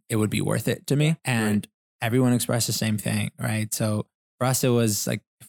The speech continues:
Speaker 1: we could just get people to smile for one more day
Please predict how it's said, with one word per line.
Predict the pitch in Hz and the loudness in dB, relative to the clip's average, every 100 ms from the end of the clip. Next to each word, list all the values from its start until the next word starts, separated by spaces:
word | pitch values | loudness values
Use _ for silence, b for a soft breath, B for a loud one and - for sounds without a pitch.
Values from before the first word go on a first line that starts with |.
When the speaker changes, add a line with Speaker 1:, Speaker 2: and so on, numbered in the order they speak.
| _ | _
Speaker 1:
we | 135 139 | 0 0
could | - 123 | 2 0
just | 117 113 - - - | 2 0 -2 -8 -4
get | 127 - | -4 -2
people | - 123 120 | -2 0 0
to | 113 | 0
smile | - - 120 113 120 123 | -2 -2 0 2 2 0
for | - | 0
one | 110 107 113 | -2 0 2
more | 113 113 107 | 2 2 2
day | 107 110 127 135 | 0 2 2 0